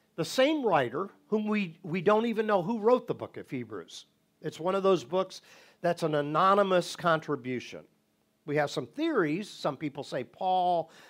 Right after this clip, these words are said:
some people say other writers, but we don't know for sure. But this author, whoever it is, <clears throat> says, "In the past, God spoke to our ancestors through the prophets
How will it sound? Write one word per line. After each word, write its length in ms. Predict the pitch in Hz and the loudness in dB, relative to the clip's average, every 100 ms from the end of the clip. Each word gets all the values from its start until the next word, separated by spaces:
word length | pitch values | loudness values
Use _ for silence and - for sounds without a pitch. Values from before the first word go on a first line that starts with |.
| _ | _
some 240 | - 160 | -4 -2
people 320 | 147 165 156 135 | -2 -4 -4 -8
say 340 | - 147 151 | 0 2 4
other 320 | 156 160 170 | 2 2 2
writers, 640 | 135 135 135 135 131 123 - _ _ | 2 2 0 -2 -6 -8 -18 _ _
but 160 | 185 180 | 2 4
we 100 | 208 | 4
don't 200 | 185 151 | 2 0
know 240 | 107 69 _ | -6 -8 _
for 120 | 139 | -14
sure. 280 | - 135 80 - _ _ _ _ _ 131 | -10 -8 -10 -14 _ _ _ _ _ 0
But 320 | 262 269 170 147 135 | 4 6 4 0 0
this 240 | 294 - | 0 2
author, 520 | 220 220 202 - 95 104 | 0 4 2 2 -8 -2
whoever 400 | 151 208 277 269 | 4 4 4 2
it 80 | |
is, 460 | 170 92 101 - - _ _ - - _ - | 2 0 -8 -14 -18 _ _ -20 -20 _ 0
<clears throat> 380 | 277 254 196 165 | 6 8 6 2
says, 420 | - 226 180 - | 2 4 4 2
"In 220 | 269 320 | 0 4
the 80 | 302 | 2
past, 640 | 247 - 226 143 139 - | 0 0 0 2 -2 -4
God 240 | 180 196 226 | 0 2 0
spoke 340 | - 214 208 | 0 2 2
to 140 | 180 160 | 2 2
our 180 | 143 | 4
ancestors 720 | 147 170 190 - 143 - 135 - | 2 0 -4 -2 -4 -2 -8 -6
through 140 | 147 | -8
the 80 | 127 | -8
prophets 640 | - 175 180 156 127 - | -2 0 2 0 -6 -8